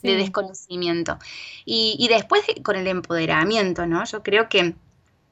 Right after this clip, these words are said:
Speaker 1: es muy importante, más allá que la sociedad reconozca a la persona, el empoderamiento de la persona con discapacidad,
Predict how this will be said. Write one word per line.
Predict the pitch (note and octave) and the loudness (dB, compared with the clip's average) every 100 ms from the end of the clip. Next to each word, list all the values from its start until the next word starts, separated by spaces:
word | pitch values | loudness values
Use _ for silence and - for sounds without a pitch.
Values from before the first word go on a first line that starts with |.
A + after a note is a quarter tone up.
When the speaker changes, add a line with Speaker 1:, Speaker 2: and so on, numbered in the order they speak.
| - | -8
Speaker 1:
es | A#3+ | -4
muy | G#3+ A#3+ C#4 | 2 6 8
importante, | C4+ A3+ F#3+ F#3 G3+ G#3+ G#3+ C4 E4 - - - - | 6 6 2 2 -2 -2 -2 -2 -2 -8 -20 -12 -2
más | B3+ D4+ | 0 0
allá | C4+ A#3+ | -2 -4
que | A#3+ | -8
la | B3 | -10
sociedad | G#3+ G3 F#3+ G3 | -10 -10 -4 -2
reconozca | A#3 G#3+ F#3 F3+ F#3+ - | -2 -2 -2 -2 -4 -4
a | |
la | B3 - | -4 -2
persona, | E3+ - F#3 A3 B3+ | -2 -2 -4 -4 -2
el | A3 G#3 - | -2 -2 0
empoderamiento | C4+ E4 E4+ C#4 G#3 F#3 F3+ G3 A3 - | 4 4 6 2 4 2 0 -2 -2 -2
de | F3+ | -2
la | F#3 | -2
persona | E3+ - F#3 F#3+ | -6 -4 -4 -2
con | F3 | -2
discapacidad, | D#3+ D#3+ D#3+ E3 - D#3+ E3 A#3 | -2 -4 -6 -6 -4 0 2 0